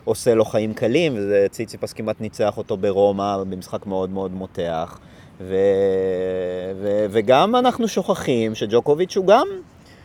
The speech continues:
כבר לא ילד, הוא בן שלושים וארבע. כאילו, אנחנו נוטים לשכוח קצת את ה-, את ה-, את ה-, את ה-, את הגילאים של השחקנים האלה, בגלל שהם באמת כל כך קונסיסטנטיים, ותמיד מגיעים לשלבים האחרונים,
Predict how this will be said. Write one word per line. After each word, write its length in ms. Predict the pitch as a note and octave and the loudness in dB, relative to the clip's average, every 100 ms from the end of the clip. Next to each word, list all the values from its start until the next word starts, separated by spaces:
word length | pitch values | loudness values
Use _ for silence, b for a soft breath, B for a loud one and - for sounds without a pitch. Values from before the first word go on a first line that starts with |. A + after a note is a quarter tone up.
| B - | B 0
כבר 200 | C3+ C#3 | 6 8
לא 180 | C3 B2 | 10 10
ילד, 440 | D#3 F#4 D3+ A2 - - | 8 8 6 2 -8 -12
הוא 140 | G#2 G2 | -8 -4
בן 140 | G#2 | -6
שלושים 380 | - A2 E3+ B3 | -4 -6 -4 0
וארבע. 380 | A3+ F#4+ C#4+ C#3 - - B B B B - | 2 2 -2 -6 -12 -20 B B B B -10
כאילו, 360 | - A2 A2+ A2+ | 0 2 2 2
אנחנו 520 | A2 A2 A2+ A2 A2 | -2 -4 -4 -2 -2
נוטים 680 | A2 A#2 D#3 F#3 G3 F3+ D#3+ | -4 -4 -4 -4 -6 -8 -8
לשכוח 520 | C#3 A#2+ - G3 F3+ | -8 -6 -2 0 -2
קצת 300 | - A2 G2+ | -6 -8 -8
את 140 | G2 G#2+ | -8 -6
ה-, 500 | G2 F#2+ G2 G2+ G2+ b b b b - | -6 -6 -8 -8 -12 b b b b -14
את 140 | G2+ | -8
ה-, 120 | G2 G2+ | -6 -6
את 120 | A2 | -4
ה-, 180 | - G2 | -4 -6
את 140 | - | -4
ה-, 180 | G2+ F#2+ F2+ | -4 -4 -4
את 120 | - | -6
הגילאים 480 | G2 G2+ G2 A2+ C3+ | -6 -2 0 0 -4
של 160 | - | -8
השחקנים 600 | F2 - - A2 G2+ B2 | -10 -12 -10 -6 -4 -2
האלה, 320 | A#2 F#2 F2 E2+ | -2 -2 -4 -6
בגלל 300 | F2+ A2 A#2+ | -2 -2 -2
שהם 240 | A#2 F#2+ | -6 -6
באמת 240 | G2+ A#2 | -6 -6
כל 100 | G2 F#2+ | -8 -8
כך 280 | A#2+ A2+ - | -8 -8 -8
קונסיסטנטיים, 880 | C#3 G#2 F#2+ - - C3+ B2 G2+ F2+ | -8 -8 -12 -6 -2 -2 -4 -8 -10
ותמיד 540 | F#2 - A2 C3+ F#3 D#3+ | -12 -12 -6 -4 -2 -4
מגיעים 420 | C#3+ C3+ C#3 C3 | -4 -4 -4 -4
לשלבים 460 | A#2+ A#2+ G#2+ C#3 | -4 -4 -2 -2
האחרונים, 680 | B2 G#2+ - G2 G#2+ B2 A2 | -4 -4 -6 -6 -4 -6 -8